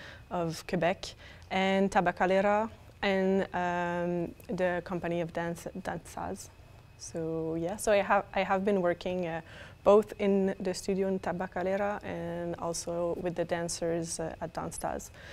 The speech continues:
So it's like, there are, like, thirteen dancers, and I'm working with ten of them. And yeah, more specifically, uh, over there, I'm working with the team of ground,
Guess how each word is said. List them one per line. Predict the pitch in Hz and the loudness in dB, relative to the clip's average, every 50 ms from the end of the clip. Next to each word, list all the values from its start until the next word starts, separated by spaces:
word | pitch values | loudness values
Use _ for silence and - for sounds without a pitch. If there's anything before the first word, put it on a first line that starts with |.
| - - - | -16 -18 -14
So | - - - 170 | -6 -2 -2 -2
it's | 165 - - | -2 -2 -2
like, | 170 165 160 160 - - - - - - - - - - - - - - | -2 -2 -2 -4 -6 -12 -18 -18 -20 -20 -20 -20 -20 -20 -20 -20 -12 -8
there | 269 190 175 175 | -4 -2 0 0
are, | 170 | 0
like, | 165 170 170 - - - - - - - - - - - | 0 -2 -4 -4 -10 -20 -20 -20 -20 -20 -20 -20 -2 4
thirteen | - 208 196 196 - - 190 185 185 | 6 6 6 6 4 2 2 2 2
dancers, | 175 175 165 165 170 165 - 180 190 220 240 254 247 - - - - | 2 2 0 0 0 0 0 2 4 4 2 2 0 -6 -12 -10 -8
and | 202 175 | -6 -6
I'm | 165 165 165 165 165 | -4 -2 -2 -2 0
working | 165 165 160 - - 170 165 170 | 0 -2 -2 -4 -4 -4 -2 -2
with | 165 165 - - | -4 -4 -6 -6
ten | - 190 175 175 | -4 -4 -2 -2
of | 170 170 | -2 0
them. | - 175 170 196 208 - - - - - - - - - - - - - - - - - - | 0 0 0 0 -2 -4 -8 -18 -20 -20 -20 -18 -18 -16 -16 -16 -18 -18 -20 -20 -16 -8 -4
And | 214 180 185 185 185 185 185 185 185 185 180 180 180 170 - - - - - | -2 0 2 2 2 2 4 4 4 4 4 4 2 2 0 -2 -4 -4 2
yeah, | - 196 202 170 - - - | 8 10 10 10 10 6 2
more | 190 190 196 185 | 4 6 6 4
specifically, | - - - 190 - - 180 - - 202 185 - - 240 240 247 247 240 240 | 4 2 0 0 0 -2 -4 0 2 2 2 2 2 4 6 6 8 8 8
uh, | 202 175 160 160 151 - | 8 8 6 4 4 2
over | - 180 165 180 185 | 2 2 4 4 4
there, | 165 185 190 196 196 202 202 - | 8 8 10 10 10 10 8 8
I'm | - 185 180 180 | 6 4 4 4
working | 180 175 170 - 180 175 175 175 | 2 2 0 0 0 0 2 2
with | 170 165 | 2 2
the | 160 170 | 0 -2
team | - - - 196 180 175 156 | -2 -2 -2 0 0 0 0
of | 156 156 - - | -4 -6 -10 -6
ground, | - - 180 175 180 180 185 190 190 190 196 190 190 190 180 | -2 2 4 6 6 6 4 2 2 2 2 4 2 2 0